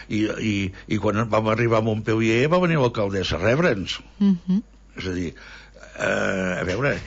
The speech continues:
Speaker 1: què estem fent? Què esperem?
Speaker 2: Mhm. Ets, eh, fotoperiodista, has treballat molts anys al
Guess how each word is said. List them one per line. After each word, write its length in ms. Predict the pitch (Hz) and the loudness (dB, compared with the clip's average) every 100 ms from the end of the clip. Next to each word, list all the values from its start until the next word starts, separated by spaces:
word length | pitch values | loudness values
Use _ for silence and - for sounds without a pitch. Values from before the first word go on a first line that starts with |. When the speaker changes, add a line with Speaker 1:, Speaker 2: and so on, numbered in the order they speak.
| - | -10
Speaker 1:
què 80 | - 117 | -6 -2
estem 180 | 127 117 | 0 0
fent? 320 | 113 104 151 - - - - - - - | 0 -2 -2 -8 -14 -14 -14 -18 -20 -8
Què 140 | - | -6
esperem? 420 | - 113 107 101 135 - - - | -2 2 4 2 -2 -10 -20 2
Speaker 2:
Mhm. 320 | 233 185 190 - - - - - 226 | 2 4 0 -2 -10 -14 -16 -4 -2
Ets, 300 | 202 - 254 | -2 -2 2
eh, 140 | 247 226 | 4 4
fotoperiodista, 720 | - 208 220 233 202 190 - | 4 2 2 4 4 2 0
has 80 | 220 | -2
treballat 320 | - 196 180 | 2 2 4
molts 220 | 202 196 185 | 4 4 4
anys 160 | 190 | 4
al 80 | 196 | 4